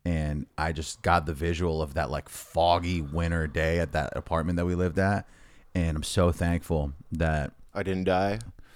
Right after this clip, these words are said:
Speaker 1: that we don't live
Speaker 2: I
Speaker 1: there
Speaker 2: lived to
Speaker 1: anymore.
Speaker 2: tell
Speaker 1: But
Speaker 2: the
Speaker 1: yeah, it's
Speaker 2: tale.
Speaker 1: cool that you're alive.
Speaker 2: Yeah, I
Speaker 1: That's
Speaker 2: literally
Speaker 1: sick.
Speaker 2: had, like, a trash bag full of empties
Speaker 1: <laughs>
Speaker 2: in that, in that car.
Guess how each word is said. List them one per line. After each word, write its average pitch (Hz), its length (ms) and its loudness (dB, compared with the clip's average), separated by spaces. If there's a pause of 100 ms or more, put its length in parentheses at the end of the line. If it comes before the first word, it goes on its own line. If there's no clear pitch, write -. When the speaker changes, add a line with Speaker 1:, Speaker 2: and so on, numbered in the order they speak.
(280)
Speaker 1:
that 110 100 8
we 113 60 8
don't 92 160 8
live 92 120 6
Speaker 2:
I 110 40 10
Speaker 1:
there 110 100 10
Speaker 2:
lived 117 160 10
to 113 60 10
Speaker 1:
anymore. 117 180 12
Speaker 2:
tell 113 80 12
Speaker 1:
But 110 80 6
Speaker 2:
the 110 40 8
Speaker 1:
yeah, 110 100 12
it's 113 100 12
Speaker 2:
tale. 127 80 6
Speaker 1:
cool 123 120 10
that 101 100 8
you're 87 140 4
alive. 82 280 6
Speaker 2:
Yeah, 160 100 12
I - 40 12
Speaker 1:
That's 160 100 12
Speaker 2:
literally 185 240 12
Speaker 1:
sick. 147 60 10
Speaker 2:
had, 139 100 12
like, 123 100 10
a 107 60 10
trash 110 460 8
bag 98 320 4
full 123 580 6
of 101 100 6
empties 92 680 2 (480)
Speaker 1:
<laughs> - 460 -20
Speaker 2:
in 113 200 4
that, 98 280 4 (180)
in 107 140 2
that 101 180 2
car. 107 440 6